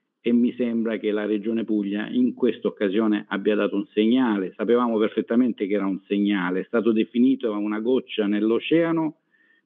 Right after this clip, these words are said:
però è stato un segnale di attenzione verso chi non l'aveva mai avuto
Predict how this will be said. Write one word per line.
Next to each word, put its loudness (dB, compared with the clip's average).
però 4
è 0
stato -2
un 2
segnale -2
di -4
attenzione 0
verso -2
chi 0
non 2
l'aveva 2
mai 2
avuto -4